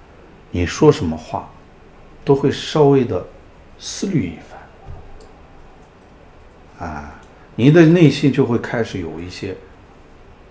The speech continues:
警钟，就会敲响，该不该说？多好！我们一夜之间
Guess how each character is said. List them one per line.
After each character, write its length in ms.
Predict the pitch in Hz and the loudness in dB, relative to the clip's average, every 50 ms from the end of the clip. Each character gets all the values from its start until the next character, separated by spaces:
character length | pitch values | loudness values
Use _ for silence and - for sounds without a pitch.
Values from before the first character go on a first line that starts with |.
| - - | -20 -18
警 300 | - - 87 85 82 78 | -12 -10 -8 -8 -8 -8
钟， 260 | - - 104 104 107 - - - - - - - - - - - - - - - - - - - - - - - - - - - - - - - | -6 -6 -4 -4 -6 -10 -14 -20 -20 -20 -20 -20 -20 -20 -20 -20 -20 -20 -20 -20 -20 -20 -20 -20 -20 -20 -20 -20 -20 -20 -20 -20 -20 -20 -20 -12
就 140 | - - 104 | -8 -8 -6
会 140 | 95 95 92 | -6 -8 -10
敲 340 | - - - - 139 120 107 | -10 -12 -12 -8 -8 -8 -8
响， 180 | 104 - - - - - - - - - - - - - - - - - - _ - - | -8 -10 -16 -18 -20 -20 -20 -20 -20 -20 -20 -20 -20 -20 -20 -20 -20 -20 -20 _ -18 -14
该 140 | - 143 117 | -14 -14 -14
不 60 | - - | -14 -16
该 160 | - - 104 | -16 -16 -16
说？ 240 | 101 - - - 95 - - - - - - - - - - - - - - - - - - - - - - - - - - - - - - - - - - - - - | -16 -16 -18 -18 -18 -20 -20 -20 -20 -20 -20 -20 -20 -20 -20 -20 -20 -20 -20 -20 -20 -20 -20 -20 -20 -20 -20 -20 -20 -20 -20 -20 -20 -20 -20 -20 -20 -20 -20 -20 -16 -12
多 160 | - 104 - | -8 -8 -8
好！ 180 | - - - - - - - - - - - - - - - - _ - - - - - - - - - - - - - - - - - - - - - - - - - - - _ _ - - - _ _ _ _ - - - - - - - - - - - - - - - - - - | -8 -10 -16 -20 -20 -20 -20 -20 -20 -20 -20 -20 -20 -20 -20 -20 _ -20 -20 -20 -20 -20 -20 -20 -20 -20 -20 -20 -20 -20 -20 -20 -20 -20 -20 -20 -20 -20 -20 -20 -20 -20 -20 -20 _ _ -20 -20 -20 _ _ _ _ -20 -20 -20 -20 -20 -20 -20 -20 -20 -20 -20 -20 -20 -20 -20 -20 -12 -6
我 100 | - 110 | 0 2
们 160 | 139 170 185 180 | 2 2 2 2
一 220 | 175 196 208 233 | 0 2 4 6
夜 180 | 247 226 151 - | 6 6 6 4
之 140 | - 143 | 2 -2
间 200 | 127 123 127 120 | 0 0 0 -2